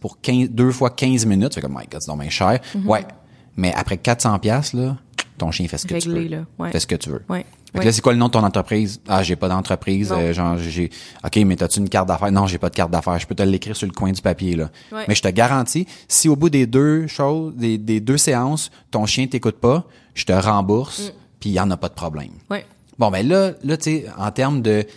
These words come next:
Speaker 1: sais, d'innovation,
Speaker 2: Ouais.
Speaker 1: de, fait que là, t'arrives avec une technique qui est différente,
Speaker 2: Mhm.
Speaker 1: qui marche en seulement deux séances de quinze minutes, puis ton marketing, c'est le fait de dire, « Ben, genre, je,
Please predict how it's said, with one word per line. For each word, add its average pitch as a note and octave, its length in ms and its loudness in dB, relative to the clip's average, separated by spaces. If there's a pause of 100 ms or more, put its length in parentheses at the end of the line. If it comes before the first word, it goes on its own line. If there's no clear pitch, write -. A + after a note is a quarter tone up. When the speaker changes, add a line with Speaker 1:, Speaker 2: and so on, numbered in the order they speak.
Speaker 1:
sais, C3+ 120 -2
d'innovation, A#2+ 1000 2
Speaker 2:
Ouais. C#3+ 80 0
Speaker 1:
de, G2 40 -2
fait G#2 80 -2
que G2 80 -2
là, D3 60 4
t'arrives G#2+ 160 2
avec B2 160 0
une G#2+ 100 2
technique A2 300 -2
qui - 100 -6
est F2 60 -4
différente, G2+ 880 -2
Speaker 2:
Mhm. G3+ 240 -6
Speaker 1:
qui - 120 -6
marche A2 240 2
en G#2 80 -2
seulement G2 300 -2
deux A2 300 2
séances A2+ 340 -2
de G2 80 -6
quinze B2 420 0
minutes, G#2 460 -2 (380)
puis G#2 100 -4
ton G#2+ 160 2
marketing, C3 880 0 (280)
c'est - 180 0
le C#3+ 100 4
fait A#2 160 0
de G2+ 160 0
dire, « G2+ 260 0
Ben, E2 160 -4 (680)
genre, F2+ 300 -4
je, F2 140 -10